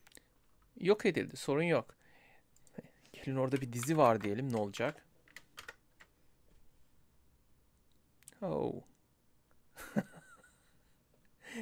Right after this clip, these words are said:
Saçmaladı değil mi? <laughs> Dizi varmış gibi düşünüyor.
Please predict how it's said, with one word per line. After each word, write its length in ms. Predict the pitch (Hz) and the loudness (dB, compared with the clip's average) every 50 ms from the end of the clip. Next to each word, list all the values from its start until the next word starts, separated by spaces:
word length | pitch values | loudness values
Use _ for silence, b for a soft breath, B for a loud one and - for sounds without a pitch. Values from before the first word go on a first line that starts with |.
| 226 - | -10 -10
Saçmaladı 800 | - - - - 131 - - - - 147 143 147 151 135 120 117 | -8 -8 -8 -6 -8 -10 -10 -8 -4 0 0 2 0 0 -2 -2
değil 160 | 147 175 180 | 0 2 2
mi? 160 | 160 - - B B B B B B B B B B B B - - - | 2 0 -2 B B B B B B B B B B B B -12 -6 -6
<laughs> 160 | 156 139 127 | -6 -4 -2
Dizi 240 | 131 131 127 160 165 | -2 0 4 6 8
varmış 360 | 156 156 156 156 170 151 - | 8 8 8 6 4 2 2
gibi 200 | - 156 139 131 | 0 0 0 0
düşünüyor. 400 | 131 123 - - 131 139 156 | -2 -4 -4 -2 0 2 0